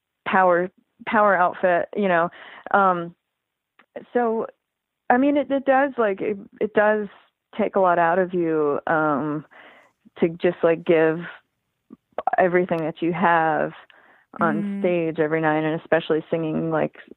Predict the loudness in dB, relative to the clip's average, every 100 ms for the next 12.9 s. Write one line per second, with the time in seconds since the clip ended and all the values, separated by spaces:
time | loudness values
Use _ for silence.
0 | -8 -2 0 0 -2 -4 -2 -4 -2 -2
1 | -2 0 0 0 -4 -4 0 0 0 -2
2 | -2 -2 0 0 2 0 -2 -2 -2 -2
3 | -4 -4 -4 0 2 4 2 0 -2 -4
4 | -6 -20 -20 -20 _ _ -14 -6 -6 0
5 | 2 2 0 -2 0 0 0 -2 0 0
6 | 0 0 0 0 0 0 0 2 2 2
7 | 0 0 0 0 0 0 0 -2 -4 -6
8 | -12 _ _ _ _ _ _ _ 0 2
9 | 2 2 -2 -6 -10 _ _ _ 0 2
10 | 2 0 -4 -6 -6 -8 -2 0 0 -2
11 | -2 0 2 0 -2 -4 -4 -2 0 0
12 | 0 -2 -6 -8 0 2 2 -2